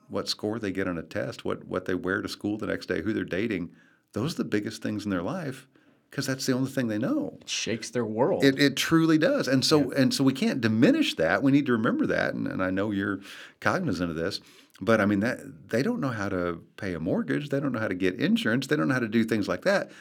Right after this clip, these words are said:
Speaker 1: 'cause they haven't had to do those yet. So when their s-, boyfriend, girlfriend breaks up with them, when they do poorly on a test, when they feel like they don't fit in, that is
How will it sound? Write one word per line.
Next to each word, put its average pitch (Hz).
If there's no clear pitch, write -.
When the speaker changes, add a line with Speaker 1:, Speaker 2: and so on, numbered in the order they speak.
Speaker 1:
'cause 185
they 190
haven't 175
had 151
to 151
do 277
those 131
yet. -
So 117
when 123
their 123
s-, -
boyfriend, 110
girlfriend 101
breaks 98
up 101
with 101
them, 101
when 110
they 104
do 101
poorly 98
on 95
a 92
test, 98
when 101
they 104
feel 101
like 98
they 101
don't 95
fit 98
in, 101
that 139
is 277